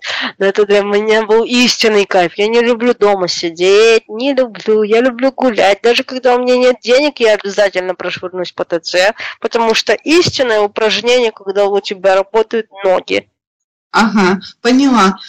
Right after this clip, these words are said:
Speaker 2: А, в общем, друзья, что можно добавить? Живите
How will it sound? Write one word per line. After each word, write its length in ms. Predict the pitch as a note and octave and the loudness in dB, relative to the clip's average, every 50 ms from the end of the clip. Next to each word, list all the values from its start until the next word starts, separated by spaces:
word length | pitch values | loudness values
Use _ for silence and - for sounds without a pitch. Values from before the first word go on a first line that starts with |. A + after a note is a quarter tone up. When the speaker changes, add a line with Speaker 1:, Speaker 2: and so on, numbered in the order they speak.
| - - _ | -20 -20 _
Speaker 2:
А, 220 | - E3+ G#3 G#3 G#3+ | -4 0 2 4 4
в 160 | G#3+ C4+ F#4 | 4 4 4
общем, 400 | F4 E4+ - - D#4+ C#4+ C4+ C4+ | 2 2 0 -2 -2 -2 0 -2
друзья, 640 | C#4+ D#4 D#4 D4 D4 - C#4 D4+ C4+ B3 G#3 G3 - - - - _ - - G#3+ - | 0 0 0 -2 -2 -2 0 2 2 2 0 -2 -6 -12 -20 -20 _ -6 -6 -6 -6
что 200 | - - C#4 C#4+ | -4 -2 0 0
можно 460 | D4 D4 D4 D4 C#4+ C#4 C4+ C4+ C4 | 2 2 0 0 0 0 0 0 2
добавить? 600 | B3+ C#4 - C4 C4+ A#3 G#3 G3 F#3+ F#3+ - _ _ | 2 2 2 2 4 4 2 0 -2 -6 -10 _ _
Живите 800 | G#3+ G3+ A3 C#4 D4 C#4+ E4 F4 E4+ - C#4+ C4+ B3+ B3 A#3 | -6 -4 -4 -4 -2 2 2 2 2 0 0 0 0 0 -2